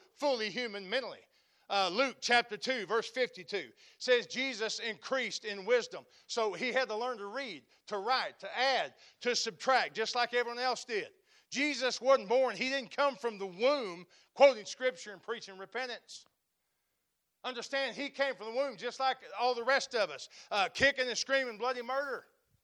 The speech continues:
Jesus was fully human, physically, mentally,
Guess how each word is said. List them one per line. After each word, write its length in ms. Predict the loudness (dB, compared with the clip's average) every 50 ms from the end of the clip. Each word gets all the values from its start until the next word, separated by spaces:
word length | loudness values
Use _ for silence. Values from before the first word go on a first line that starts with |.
| _ _ _ _ _ _ _ _ _ _ _ _ -4
Jesus 580 | 0 2 4 4 4 4 4 4 4 2 0 -6 -10 _ -4
was 220 | -4 -4 -4 -4
fully 380 | -4 0 2 2 4 2 0 -4
human, 300 | -4 -6 -8 -8 -10 -14
physically, 600 | -8 -4 -2 -2 -2 -2 -6 -12 -14 -14 -14 -14 _ _ _ _
mentally, 560 | -8 -4 -2 -2 -2 -2 -6 -10 -16 -18 -20